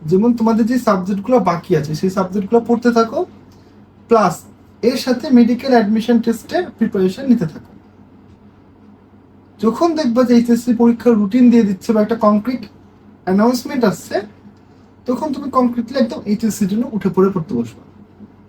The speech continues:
আর শর্ট সিলেবাস, লং সিলেবাসের একটা কনফিউশন হয়তো আছে, মেডিকেলে সবসময় লং সিলেবাস থেকে কোশ্চেন। তো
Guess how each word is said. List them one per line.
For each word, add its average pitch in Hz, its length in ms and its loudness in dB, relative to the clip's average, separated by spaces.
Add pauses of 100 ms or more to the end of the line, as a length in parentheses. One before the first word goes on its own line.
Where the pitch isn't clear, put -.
(1700)
আর 123 160 -20 (360)
শর্ট 208 280 0
সিলেবাস, 254 600 0
লং 190 280 2
সিলেবাসের 233 460 2
একটা 214 440 -2 (120)
কনফিউশন 214 440 0
হয়তো 214 260 0
আছে, 170 340 0 (680)
মেডিকেলে 233 440 0
সবসময় 240 360 -2
লং 196 200 4
সিলেবাস 175 360 -2
থেকে 160 200 -4
কোশ্চেন। - 320 -16 (1700)
তো - 80 -18